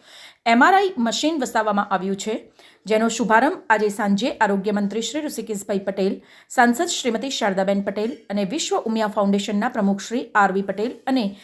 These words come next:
ચેરમેન શ્રી પ્રકાશભાઈ પટેલના હસ્તે કરવામાં આવશે. જેના કારણે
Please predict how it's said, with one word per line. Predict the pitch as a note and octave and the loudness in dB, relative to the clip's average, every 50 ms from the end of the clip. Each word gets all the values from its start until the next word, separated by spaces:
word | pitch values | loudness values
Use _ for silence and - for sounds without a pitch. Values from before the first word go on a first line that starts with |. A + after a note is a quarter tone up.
| - - _ _ - | -20 -20 _ _ 0
ચેરમેન | C4+ B3 B3 C4 D#4 F4 | 2 2 4 4 2 0
શ્રી | E4+ - F#4 F#4+ | -2 -2 -4 -4
પ્રકાશભાઈ | F#4+ - A#3 - G#3+ G#3 G3+ G3+ - A3 G#3 | -4 -4 -4 0 0 0 0 0 -2 -4 -4
પટેલના | G3+ G#3 G3+ G#3 G3+ G3+ G3+ | -4 -6 -6 -4 -2 -2 -2
હસ્તે | F3+ G3+ G3+ - - D4+ D#4+ | -2 -4 -6 -6 -6 -6 -4
કરવામાં | - A3 G#3+ F#3+ F3 F#3 G3 G3 | -2 -2 2 2 2 2 0 2
આવશે. | - G3+ F#3+ F#3+ - - F#3 D#3 D3 - - - _ _ _ _ _ _ _ _ _ _ - | 2 2 2 2 -2 -6 -6 -8 -8 -8 -12 -20 _ _ _ _ _ _ _ _ _ _ -6
જેના | F3 G#3+ G#3+ G#3 G3+ | 0 2 2 2 2
કારણે | G3+ G#3 G3 G3 G3 G3 G#3+ C4+ C#4 | 4 4 2 4 2 2 0 -2 -4